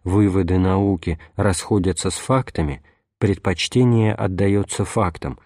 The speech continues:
при условии, что факты еще и еще раз повторяются. Так вот, бытие Бога является тем фактом, который проверен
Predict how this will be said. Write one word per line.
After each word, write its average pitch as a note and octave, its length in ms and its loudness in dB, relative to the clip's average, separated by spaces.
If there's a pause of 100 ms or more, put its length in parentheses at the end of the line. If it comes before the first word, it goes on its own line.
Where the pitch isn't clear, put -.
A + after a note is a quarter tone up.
(280)
при G#2 140 2
условии, F#2 500 2
что F2 200 -4
факты A2+ 460 -2 (220)
еще G2 520 0
и G#2+ 80 4
еще F#2+ 380 0
раз F#2 180 -2
повторяются. F2 840 -2 (1500)
Так G#2+ 160 -4
вот, G#2 260 0 (300)
бытие F#2+ 520 0
Бога F#2 440 2 (340)
является G#2 720 0
тем F2 280 0
фактом, G#2 480 0
который G#2 460 0
проверен G2+ 640 2